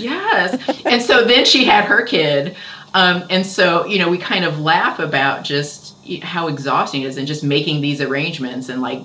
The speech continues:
you know, childcare and, like, traveling with your kid and, like, you know, all these kinds of things.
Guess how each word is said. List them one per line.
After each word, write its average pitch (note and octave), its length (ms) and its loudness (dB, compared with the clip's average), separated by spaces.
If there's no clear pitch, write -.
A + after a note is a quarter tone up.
you C3+ 180 -8
know, A2+ 160 -10
childcare D#3+ 720 -2
and, C3 100 -6
like, C3 140 -8
traveling C3+ 400 -10
with F3+ 100 -6
your G3 120 -4
kid G3+ 320 2
and, C#3+ 80 0
like, C#3 260 -2
you G#3 60 -2
know, - 60 -2
all F3 200 0
these G#3 140 -4
kinds C#3+ 260 -4
of D3 100 -8
things. A3 440 -6